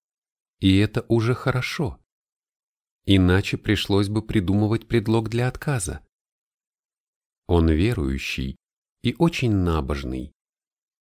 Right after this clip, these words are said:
И некоторые вещи не смог бы одобрить. Они трогательно попрощались, ибо Гуидо понял, Марко больше не вернётся.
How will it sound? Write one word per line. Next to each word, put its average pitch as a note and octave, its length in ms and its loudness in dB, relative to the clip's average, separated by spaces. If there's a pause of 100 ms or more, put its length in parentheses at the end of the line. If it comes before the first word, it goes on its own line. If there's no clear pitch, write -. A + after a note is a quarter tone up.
(280)
И A2 120 6
некоторые D3 600 2
вещи D3 320 0
не C#3 140 4
смог D#3 380 0
бы F2 180 2
одобрить. D#2+ 600 -2 (2000)
Они F2 320 4
трогательно G#2 680 0
попрощались, A#2+ 960 -4 (680)
ибо A2 260 2
Гуидо D3+ 420 0
понял, C#2+ 600 -4 (720)
Марко A2 540 0
больше F2 480 0
не G2 140 0
вернётся. A2 680 -6